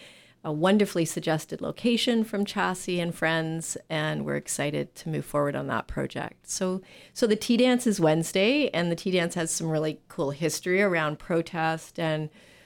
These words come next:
um, uh, a community coming together in a celebratory way to resist oppression. Um, and so thoughts on, thoughts on Wednesday and, and the flags, this sort of era ending and what we're moving forward to in terms of the flags.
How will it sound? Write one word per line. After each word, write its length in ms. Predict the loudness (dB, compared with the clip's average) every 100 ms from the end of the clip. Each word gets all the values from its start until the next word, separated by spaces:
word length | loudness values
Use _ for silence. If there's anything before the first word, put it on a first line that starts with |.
| _ _ -6
um, 680 | 0 0 0 0 -2 -4 -6 -4
uh, 420 | -2 -2 -2 -2
a 120 | -4
community 560 | -4 0 4 4 4 2
coming 560 | 2 0 2 0 -2 -2
together 720 | 0 2 4 6 6 4 2
in 140 | 2
a 20 |
celebratory 720 | 0 2 2 2 0 0 2 4
way 240 | 4 2
to 160 | 0 0
resist 540 | 0 2 2 2 0
oppression. 720 | -4 0 2 4 4 2 2 -8 -4
Um, 640 | 0 0 0 0 -2 -4 -4
and 260 | -2 -2 -2
so 300 | -2 -2 -2
thoughts 400 | 0 0 0 2
on, 460 | 4 6 4 2 -2 -2
thoughts 200 | -2 4
on 160 | 6 8
Wednesday 480 | 6 4 4 4
and, 220 | 4 2 2
and 160 | 2
the 40 | 2
flags, 640 | 2 2 4 2 -2 -8 -12 -6 -2
this 160 | 0
sort 160 | 4 4
of 120 | 4 2
era 300 | 2 4 2
ending 440 | 0 2 4 4 2
and 220 | 0 -2
what 140 | -2
we're 100 | -2
moving 320 | -2 -4 -4 -4
forward 360 | 0 0 0
to 120 | -2 -2
in 120 | 0
terms 240 | -2 -4
of 80 | -4
the 60 | -6
flags. 420 | -8 -10 -10